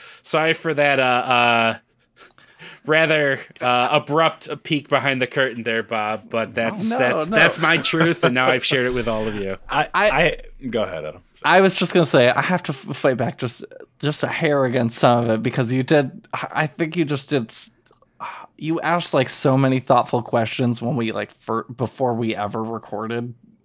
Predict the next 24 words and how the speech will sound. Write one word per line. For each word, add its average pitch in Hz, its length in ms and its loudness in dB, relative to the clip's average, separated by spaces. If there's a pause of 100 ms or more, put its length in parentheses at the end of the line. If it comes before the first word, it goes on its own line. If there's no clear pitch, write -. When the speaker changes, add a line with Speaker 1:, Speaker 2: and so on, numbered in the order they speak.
(300)
Speaker 2:
You 131 140 -4
know, 107 340 2
you've 117 440 0 (160)
understood 123 1000 2
and 110 280 0
been 110 260 0
inquisitive 104 840 -2
about 113 560 -2
Ben 101 460 -4
since - 580 -4
the 110 360 0 (180)
beginning. 107 720 0
And 104 260 -4
so 113 300 -4 (280)
I 123 80 -2
think, 117 200 -2 (200)
like, 120 320 -4 (120)
through 123 280 -4
the 117 100 -2
first 113 320 -6
season, 104 400 -2
you 107 380 -6
approached - 920 -8
so 107 540 -8